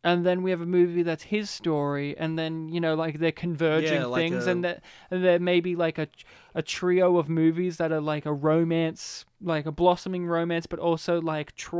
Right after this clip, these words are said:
Speaker 1: trauma-based
Speaker 2: Yeah.
Speaker 1: character dramas.
Speaker 2: The Glibovica stories or something.
Speaker 1: Wouldn't that be interesting?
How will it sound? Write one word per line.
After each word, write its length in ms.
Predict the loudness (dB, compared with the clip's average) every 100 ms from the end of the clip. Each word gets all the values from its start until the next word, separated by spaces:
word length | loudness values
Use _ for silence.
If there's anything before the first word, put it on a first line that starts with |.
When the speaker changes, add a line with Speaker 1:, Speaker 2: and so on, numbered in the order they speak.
| 0 -2 -2 -4 -4
Speaker 1:
trauma-based 880 | -6 -12 _ 0 0 -2 -10 -18 -16
Speaker 2:
Yeah. 140 | -10
Speaker 1:
character 360 | 0 0 0 -4
dramas. 460 | -8 -6 -4 -4 -2
Speaker 2:
The 80 |
Glibovica 560 | -4 -4 -6 -8 -12 -12
stories 640 | -12 -14 -16 -16 -20 -20
or 40 | -20
something. 200 | -8 -2
Speaker 1:
Wouldn't 180 | -2 -2
that 100 | -2
be 100 | -2
interesting? 460 | -4 -8 -8 -8